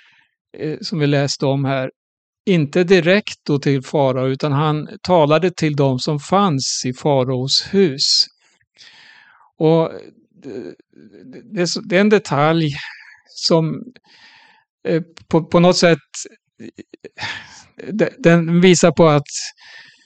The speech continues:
det, det, ja, det, det fanns verkliga vittnen till händelserna. Så, och det här är ingenting som är konstruerat av en berättare, utan det är förankrat bland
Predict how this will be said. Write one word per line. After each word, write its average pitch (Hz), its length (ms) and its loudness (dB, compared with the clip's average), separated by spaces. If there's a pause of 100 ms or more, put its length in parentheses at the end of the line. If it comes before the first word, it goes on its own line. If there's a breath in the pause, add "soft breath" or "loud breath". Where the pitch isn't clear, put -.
(320 loud breath)
det, 247 260 -6
det, 156 140 -4 (320)
ja, 170 300 4
det, 156 200 2
det 165 180 2
fanns 160 320 4
verkliga 160 640 2
vittnen 180 600 2
till 185 160 4
händelserna. 139 800 4 (520 loud breath)
Så, - 320 -6 (160)
och 156 140 4
det 156 80 6
här 156 140 4
är 175 40 6
ingenting 160 360 4
som 151 160 0
är 143 440 0 (220)
konstruerat 156 1040 4 (720 soft breath)
av 151 200 4
en 143 120 4
berättare, 135 640 0
utan 143 380 0 (920 loud breath)
det 156 180 4
är 120 360 -6
förankrat 165 680 2 (960 loud breath)
bland 143 380 0